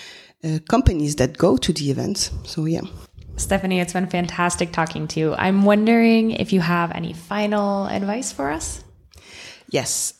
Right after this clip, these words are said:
Speaker 1: The advice I will say is, even if it's only a little bit, do something every day.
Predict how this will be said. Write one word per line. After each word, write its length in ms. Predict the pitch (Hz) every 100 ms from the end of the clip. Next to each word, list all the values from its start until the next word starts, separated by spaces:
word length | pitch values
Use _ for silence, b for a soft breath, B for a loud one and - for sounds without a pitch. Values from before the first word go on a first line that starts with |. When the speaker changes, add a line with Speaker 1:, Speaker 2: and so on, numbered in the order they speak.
| -
Speaker 1:
The 220 | 170 165
advice 340 | 160 165 180
I 80 | 165
will 220 | 156 156
say 480 | 151 180 160 185 - -
is, 420 | 160 143 156 - - -
even 320 | 180 175 151
if 220 | 156 -
it's 300 | 156 - - - -
only 440 | 165 165 170 160 -
a 80 |
little 320 | 147 180 - 180
bit, 300 | 202 202 - _ _
do 120 | 156
something 440 | - 147 139 139 127
every 240 | 104 123
day. 280 | - -